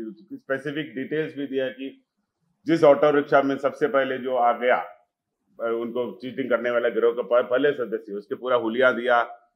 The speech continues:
उसको auto rickshaw का details दे दिया और <clears throat> ये, अ, केस हमने refer किया डीसीपी North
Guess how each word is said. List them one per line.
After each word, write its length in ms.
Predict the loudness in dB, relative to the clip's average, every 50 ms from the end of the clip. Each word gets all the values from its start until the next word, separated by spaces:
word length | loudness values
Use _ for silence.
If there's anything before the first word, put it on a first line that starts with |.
| _
उसको 160 | _ _ -4 -2
auto 200 | 0 2 2 0
rickshaw 240 | 0 0 0 0
का 120 | 0 0 -2
details 420 | -4 -4 -4 -2 -2 -2 -2 -2
दे 100 | -4 -6
दिया 240 | -4 -2 2 4 4
और 380 | 4 4 0 -4 -14 _ _ _ _ _ _ _ _
<clears throat> 280 | _ _ _ _ 4
ये, 680 | 4 6 6 4 2 -4 -6 -8 -12 -8 -2 -2 -2 -2
अ, 220 | -2 -4 -12 _ -10
केस 460 | -6 -6 -6 -4 -2 0 0 0 0
हमने 220 | -2 -2 -2 0 0
refer 300 | -2 -2 -2 -4 -4 -4
किया 160 | -2 -2 -2
डीसीपी 420 | -2 -2 -4 -4 -6 -8 -8 -6
North 300 | -4 -2 -2 -2 -2 -4